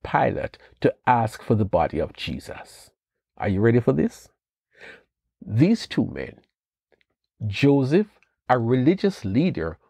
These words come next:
who had secretly become a disciple of Jesus, and our friend Nicodemus, yes, for Nicodemus to have come out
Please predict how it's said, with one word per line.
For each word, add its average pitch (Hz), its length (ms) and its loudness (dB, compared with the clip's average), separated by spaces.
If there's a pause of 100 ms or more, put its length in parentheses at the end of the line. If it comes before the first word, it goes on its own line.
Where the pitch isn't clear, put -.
(120)
who 156 200 2
had 123 240 0
secretly - 1040 0
become 147 500 -2
a 107 60 0
disciple 104 640 -4
of 98 160 -6
Jesus, 131 760 -6 (520)
and 208 360 4 (140)
our 180 260 4
friend 185 760 0
Nicodemus, 214 1200 -2 (140)
yes, 226 800 -4 (640)
for 220 180 4
Nicodemus 240 880 0
to 240 160 0
have 220 220 -2 (100)
come 247 260 -2
out 117 380 -2